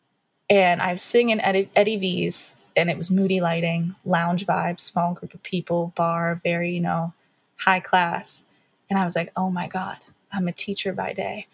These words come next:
I am singing in a nightclub at night, and I actually still <laughs> work at a restaurant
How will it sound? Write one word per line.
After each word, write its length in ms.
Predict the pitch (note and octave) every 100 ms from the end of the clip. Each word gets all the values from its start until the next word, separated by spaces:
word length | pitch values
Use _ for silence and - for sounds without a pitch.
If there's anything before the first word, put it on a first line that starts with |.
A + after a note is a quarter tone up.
| _ _ _ -
I 420 | F#3+ E3+ F3 F#3 -
am 480 | F3 F#3 - - -
singing 460 | - - G3 F#3 F3+
in 100 | F3
a 60 |
nightclub 480 | F3 E3+ - - F3
at 80 | -
night, 240 | F3 F3 -
and 100 | F3+
I 60 |
actually 380 | F3 F#3 - F#3+
still 340 | - - -
<laughs> 120 | E3 C4
work 220 | - -
at 180 | C#4 D4
a 80 | -
restaurant 600 | A3+ - - C#4+ B2+